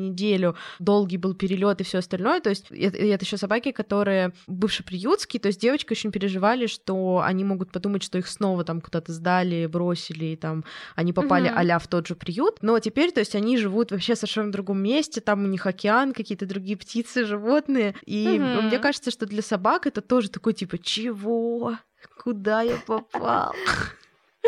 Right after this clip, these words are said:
Speaker 2: О, это точно. Это прям однозначно. Здесь что можно сделать хорошего? Снова ритуалы. Причем
Speaker 1: Мгм.
Speaker 2: идеально воссоздать по максимуму те ритуалы, которые были дома, которые были до переезда.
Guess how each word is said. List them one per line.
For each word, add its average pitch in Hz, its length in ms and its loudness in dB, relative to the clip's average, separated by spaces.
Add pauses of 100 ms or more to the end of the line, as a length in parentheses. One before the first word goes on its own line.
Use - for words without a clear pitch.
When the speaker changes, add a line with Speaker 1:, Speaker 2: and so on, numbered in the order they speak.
(320)
Speaker 2:
О, 254 180 4
это 277 260 2
точно. 233 540 2 (680)
Это 262 240 0
прям 262 240 -2
однозначно. 226 800 -4 (380)
Здесь 277 300 0
что 320 180 2
можно 262 320 0
сделать 262 320 0
хорошего? 226 680 -2 (160)
Снова 277 400 2
ритуалы. 208 600 2 (460)
Причем 240 440 0
Speaker 1:
Мгм. 190 280 -2
Speaker 2:
идеально 269 580 2
воссоздать 254 540 -2
по 233 100 2
максимуму 240 440 -2
те 262 180 2
ритуалы, 254 480 2
которые 247 360 0
были 214 280 0
дома, 190 640 4
которые 190 320 -2
были 226 300 2
до 220 220 0
переезда. 208 760 -2